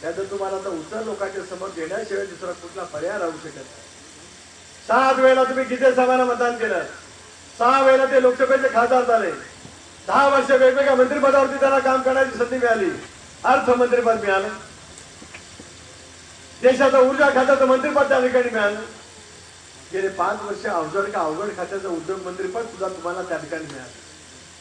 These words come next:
भास्कररावजी, मेक इन इंडिया याचा ज्या वेळेला घोषणा नरेंद्र मोदी साहेबांनी केली आणि त्याचा उल्लेख प्रियंका गांधीच्या कालच्या वाक्प्रचाराचा उपयोग करून तुम्ही त्या ठिकाणी सांगितला,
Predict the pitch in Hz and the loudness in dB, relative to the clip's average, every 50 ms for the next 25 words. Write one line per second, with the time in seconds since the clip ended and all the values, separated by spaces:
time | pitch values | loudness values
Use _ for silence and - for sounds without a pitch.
0 | - - - - - - - - - - - - - 160 165 170 - 220 220 208 | -20 -20 -20 -20 -20 -20 -20 -20 -20 -20 -20 -18 -10 -10 -10 -6 -4 -4 0 0
1 | 202 202 220 233 233 226 208 - - - - - - - - - - - - - | 0 -2 -2 -6 -8 -8 -10 -12 -16 -18 -20 -20 -20 -20 -20 -20 -20 -20 -20 -20
2 | - - - - - 165 185 208 214 214 233 226 208 208 208 220 240 240 226 214 | -20 -20 -20 -20 -10 -4 -2 -2 -2 0 -2 -2 -2 -2 -2 2 2 2 2 2
3 | - - - - - - - - - - - - - - - - - - - - | -2 -8 -14 -16 -18 -20 -20 -20 -20 -20 -20 -20 -20 -20 -20 -20 -20 -20 -8 -4
4 | 190 208 214 233 233 233 220 202 - - - - - 214 220 220 226 240 240 220 | -2 0 2 4 4 4 4 2 -2 -6 -10 -8 0 2 4 4 4 4 2 2
5 | 196 202 214 214 262 262 254 247 240 233 240 247 240 226 240 240 247 233 226 220 | 2 0 -2 0 2 2 2 2 2 2 2 2 2 0 0 -2 -4 -4 -2 -2
6 | 208 208 214 220 214 208 - 180 160 - - - - - - - - - - - | -2 -2 -2 -4 -6 -6 -6 -8 -10 -10 -12 -18 -20 -20 -20 -20 -20 -20 -20 -20
7 | - - - - - - - - - 196 220 220 240 233 240 254 247 240 247 254 | -20 -20 -20 -20 -20 -20 -20 -12 -6 -4 -2 2 2 4 4 4 4 4 6 6
8 | 277 277 - - 262 262 262 269 269 254 277 269 247 254 247 240 269 254 - 294 | 6 4 4 4 4 4 6 6 4 4 2 2 4 2 2 2 -2 0 2 4
9 | 285 277 - - - - - - - - - - - - - 180 208 226 226 262 | 4 4 2 -2 -8 -14 -16 -20 -20 -20 -20 -20 -20 -14 -4 2 2 2 4 4
10 | 262 254 254 262 254 - - 269 262 - 277 269 262 247 277 254 247 226 226 220 | 4 4 4 2 2 0 2 2 2 2 4 2 4 4 4 4 4 2 -2 0
11 | 285 285 - 285 277 269 254 262 247 254 262 254 247 247 254 240 214 226 208 214 | 0 0 2 0 0 0 0 -4 -2 2 2 2 2 2 0 0 0 -2 -2 -2
12 | 214 202 185 180 | -2 -4 -2 -4